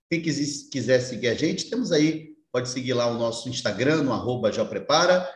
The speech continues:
e também o nosso canalzinho no YouTube, também pesquisa lá o Geoprepara, que vocês encontram a gente por lá. Beleza? Entre em contato, mande mensagem no direct,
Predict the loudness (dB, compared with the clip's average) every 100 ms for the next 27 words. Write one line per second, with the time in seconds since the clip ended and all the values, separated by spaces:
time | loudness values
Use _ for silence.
0 | -10 -4 -2 0 0 2 2 2 0 -2
1 | -2 0 0 0 0 0 -2 -2 -2 0
2 | 0 -2 -10 _ -2 0 4 4 4 0
3 | -4 -4 0 0 2 2 0 0 -2 0
4 | 0 0 -6 -10 -6 -4 -2 -2 -4 -8
5 | -16 _ _ -2 0 0 -2 -4 -6 -6
6 | -8 -18 _ _ 2 4 4 2 -2 -2
7 | -2 0 0 0 0 0 0 0 -2 0
8 | 0 0 -4 0 4 4 2 -2 -4 -4
9 | -8